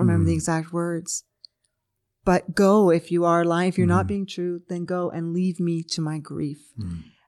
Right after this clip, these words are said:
Speaker 1: Uh, and there was a sadness in my Juliet. And it, my, I remember Kevin Coleman, the same mentor, saying to me,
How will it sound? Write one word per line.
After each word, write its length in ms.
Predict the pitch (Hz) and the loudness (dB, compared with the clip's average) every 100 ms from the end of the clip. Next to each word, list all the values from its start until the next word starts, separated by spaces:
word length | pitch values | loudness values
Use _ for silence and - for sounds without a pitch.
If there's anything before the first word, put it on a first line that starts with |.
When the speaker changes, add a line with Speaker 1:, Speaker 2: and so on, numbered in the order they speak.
| - | 2
Speaker 1:
Uh, 200 | 214 220 - | 4 4 6
and 140 | 254 | 6
there 80 | 285 | 6
was 120 | 277 | 6
a 60 | 277 | 4
sadness 640 | - 254 247 262 277 277 | 6 6 6 6 4 4
in 80 | 285 | 4
my 160 | 277 285 | 6 4
Juliet. 640 | 277 285 277 285 285 - - _ _ - | 2 2 4 2 0 -6 -18 _ _ 2
And 100 | 233 | 2
it, 300 | 226 - - _ | 2 -4 -20 _
my, 260 | 208 208 202 | 2 4 4
I 40 | 196 | 4
remember 300 | 202 220 214 | 6 6 4
Kevin 500 | - 196 190 190 - | 2 2 2 -2 -2
Coleman, 540 | - 180 175 175 165 - _ _ _ | 0 2 4 2 -2 -8 _ _ _
the 100 | - | -2
same 260 | 165 180 170 | 0 0 0
mentor, 260 | 165 165 170 | 0 -2 -2
saying 360 | 175 165 170 170 | -2 -2 -4 -6
to 100 | 160 | -8
me, 260 | 160 160 | -6 -8